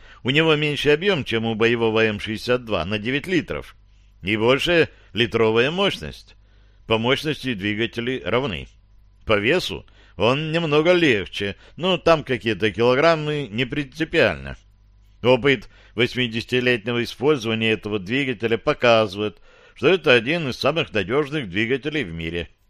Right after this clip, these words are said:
И у нас примерно десять тысяч истребителей, на которые он может быть свободно установлен, и для которых необходимо выпустить десять тысяч комплектов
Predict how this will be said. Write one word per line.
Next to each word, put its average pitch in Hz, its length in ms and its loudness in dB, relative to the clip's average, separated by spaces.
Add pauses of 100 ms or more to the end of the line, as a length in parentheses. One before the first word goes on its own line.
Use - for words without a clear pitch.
(300)
И 120 180 0
у 110 120 -2
нас 151 380 -2 (380)
примерно 165 720 0
десять 151 440 -4
тысяч 135 480 -6
истребителей, 113 920 -2 (320)
на 104 180 -2
которые 107 400 0
он 110 80 -6
может 110 260 -2
быть 117 200 -4
свободно 110 460 0
установлен, 156 680 -2 (420)
и 107 140 2
для 113 160 4
которых 113 600 0 (240)
необходимо 117 580 0
выпустить 120 720 -4 (300)
десять 113 440 -2
тысяч 104 420 -6
комплектов 117 720 -2